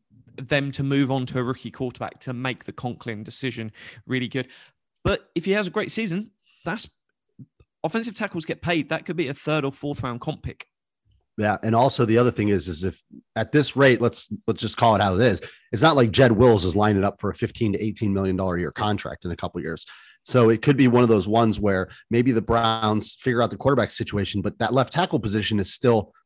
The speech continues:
Speaker 2: maybe a little bit in limbo. And you're like, "Well, we, we like what we see out of Wills, but he's not a guy that's gonna get, you know, Taylor Lewan sixteen million dollar money or Ronnie Stanley money where you get twenty million a year." So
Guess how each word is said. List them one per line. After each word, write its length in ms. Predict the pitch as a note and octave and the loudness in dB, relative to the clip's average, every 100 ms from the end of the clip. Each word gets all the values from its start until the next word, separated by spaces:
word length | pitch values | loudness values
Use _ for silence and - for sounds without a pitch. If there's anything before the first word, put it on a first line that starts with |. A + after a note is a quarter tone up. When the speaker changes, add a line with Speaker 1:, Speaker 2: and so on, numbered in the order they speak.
| _ _ | _ _
Speaker 2:
maybe 240 | A2 C3 | 4 6
a 80 | B2+ | 8
little 180 | B2+ A#2+ | 8 6
bit 140 | A#2 | 4
in 140 | G2+ A#2 | 2 2
limbo. 340 | D3 G2+ F2+ | 4 2 2
And 80 | G2+ | 0
you're 80 | G2+ | -2
like, 160 | F2 | 0
"Well, 180 | C#3 C#3+ | 4 4
we, 140 | C3 - | 2 0
we 100 | B2 | 0
like 240 | A2 F#3 | 2 2
what 80 | F#3 | 2
we 80 | B2 | -2
see 240 | - A#3+ | 0 2
out 80 | A#3+ | 4
of 80 | G#2 | 4
Wills, 340 | A2 A#2 C#3 | 2 2 0
but 200 | A#2+ B2+ - _ _ _ _ _ - | 0 -2 -2 _ _ _ _ _ -2
he's 180 | D#3 D#3+ | 0 4
not 160 | E3+ | 4
a 60 | D#3 | 4
guy 260 | B2+ D#3 | 6 6
that's 180 | E3 A#2+ | 6 2
gonna 200 | - B2 | 0 0
get, 280 | G2 A#2+ - | 2 2 2
you 60 | B2 | 0
know, 120 | G#2 | 0
Taylor 360 | - C3 B2+ | 2 4 6
Lewan 480 | A2+ A2 A2 A#2+ A#2+ | 6 4 4 2 2
sixteen 400 | - A#2+ - A#2+ | -2 -8 -4 -2
million 240 | A2+ A2+ G#2+ | 0 0 2
dollar 240 | G#2 A2+ | 2 2
money 260 | A2+ A2+ G#2 | 2 0 0
or 80 | |
Ronnie 280 | F#2 A#2 A2+ | 0 0 0
Stanley 360 | - A#2 C#3+ C3+ | -2 0 0 0
money 220 | G#2 G#2+ | 0 0
where 140 | G#2 | 0
you 80 | G#2 | 0
get 160 | B2 - | -2 -2
twenty 220 | A#2 A#2 | -2 2
million 200 | A2+ F#2+ | 2 0
a 40 | |
year." 260 | G#2 F3 G2 | 2 2 2
So 320 | - B2+ A#2 | 2 2 2